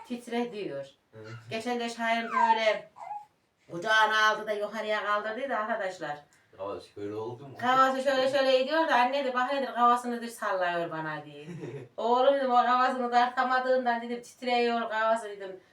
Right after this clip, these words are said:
Speaker 1: Şöyle sabit tuttu dedim, ondan sonra sabit tuttu.
Speaker 2: <laughs>
Speaker 1: Sen ne diyormuş ki o da bana kafa sallıyor. Ya. Bu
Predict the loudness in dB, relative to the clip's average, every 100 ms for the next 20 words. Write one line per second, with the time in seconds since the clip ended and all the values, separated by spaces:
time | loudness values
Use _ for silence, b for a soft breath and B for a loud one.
0 | b -6 -2 -2 -2 -2 -2 -2 -8 -12
1 | -12 -10 -6 -6 -4 -4 -4 -6 -6 -10
2 | -8 -2 0 -2 -8 -8 -8 -10 -12 -12
3 | -12 -18 -14 -14 -16 -20 _ -2 0 0
4 | 0 0 2 0 0 2 4 4 4 4
5 | 4 2 2 4 4 4 4 4 -2 -6
6 | -6 -6 -10 _ _ -20 _ _ _ -14
7 | -6 0 0 0 -4 -8 -14 -20 _ -20
8 | -20 -20 _ _ _ _ _ -20 -20 -12
9 | -10 -6